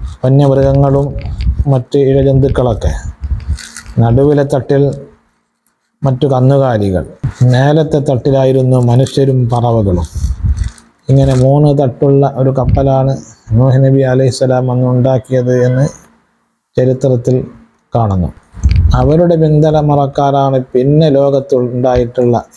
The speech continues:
എല്ലാവരും. അതുവരെയുണ്ടായ സർവ്വരും നശിച്ചു. അതും അള്ളാഹുവിൻ്റെ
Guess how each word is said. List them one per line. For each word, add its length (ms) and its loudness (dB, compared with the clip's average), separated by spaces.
എല്ലാവരും. 580 0
അതുവരെയുണ്ടായ 840 2
സർവ്വരും 480 0
നശിച്ചു. 400 -2
അതും 280 2
അള്ളാഹുവിൻ്റെ 680 0